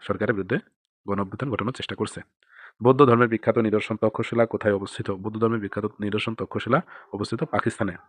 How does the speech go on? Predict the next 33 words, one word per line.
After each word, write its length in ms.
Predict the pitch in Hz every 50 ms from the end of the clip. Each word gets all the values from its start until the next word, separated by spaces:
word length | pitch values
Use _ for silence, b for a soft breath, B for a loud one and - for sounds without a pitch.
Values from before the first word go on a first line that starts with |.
| _ _ _ _ _ _ _ - -
যদিও 260 | 101 104 117 123 123
ধর্মীয়ভাবে 360 | 107 104 107 117 110 113 117
এখন 200 | 104 117 120 135 B B B B B B
মিল 100 | 107 107
পাচ্ছে 260 | 110 - 107 - - 127
না 140 | 110 104
যে 120 | 104 104 104
আসলে 180 | 101 110 107
পাকিস্তান 320 | - 107 101 104 - 113 107
মুসলিম 260 | 104 - - 117 110
কান্ট্রি 220 | 113 110 107 -
হওয়া 120 | 113 110 104
সত্ত্বেও 280 | - 107 - - 117
বৌদ্ধ 260 | 107 104 101 101 101 104
ধর্মের, 200 | 101 98 104 131
কিন্তু 500 | - - - - - - - 110 110 117
এটা 100 | - 117
তো 120 | 123 120
আসলে 240 | 113 101 117 110 107
ইতিহাসের 300 | 104 113 107 101 120 113
অংশ। 200 | 110 107 - 160 127 90 -
তো 180 | - 101 98 - B B B B B B - 98
বৌদ্ধ 200 | 110 107 120 120
ধর্মের 160 | 127 131 123
বিখ্যাত, 420 | 110 113 - 135 135 135 - -
বিখ্যাত 340 | 113 110 113 - - 127 139
নিদর্শন 340 | 123 113 101 107 - - 117
যে 80 | 113
তক্ষশিলা, 460 | 110 - 107 - - 104 123 127 175 220 - _
সেটি 240 | _ - 107 98 110
কিন্তু 200 | 120 113 120 190
পাকিস্তানে 400 | 202 - 101 - - - 120 143
অবস্থিত। 380 | 139 101 95 - - 110 -